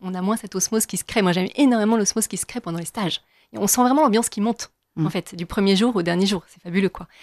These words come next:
Speaker 1: Donc là, je, voilà. Le but, c'est aussi de pouvoir se connaître et puis avancer ensemble. Et puis permettre aussi aux élèves de pouvoir ensuite travailler tranquillement, chacun chez eux, ou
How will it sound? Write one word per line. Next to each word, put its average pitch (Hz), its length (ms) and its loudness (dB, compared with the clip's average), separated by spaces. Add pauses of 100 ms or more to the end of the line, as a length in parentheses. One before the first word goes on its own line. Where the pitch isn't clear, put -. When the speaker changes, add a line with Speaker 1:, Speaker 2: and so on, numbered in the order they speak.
(220)
Speaker 1:
Donc 196 120 0
là, 254 120 6
je, 202 100 -2 (120)
voilà. 175 220 -2 (460)
Le 190 140 0
but, 196 240 -2
c'est - 200 -4
aussi 170 300 0
de 180 200 4
pouvoir 185 300 -4
se - 120 -2
connaître 208 420 2
et - 20 -12
puis - 140 -14
avancer 180 300 -2
ensemble. 247 380 0 (520)
Et 214 60 -2
puis 302 120 -2
permettre 269 540 2
aussi 226 220 0
aux 240 60 4
élèves 226 440 2
de 196 80 -6
pouvoir 202 500 -2
ensuite 220 400 -2
travailler 196 560 -4 (220)
tranquillement, 233 480 -2 (560)
chacun 208 340 2
chez 180 280 0
eux, 220 180 2 (140)
ou 202 140 0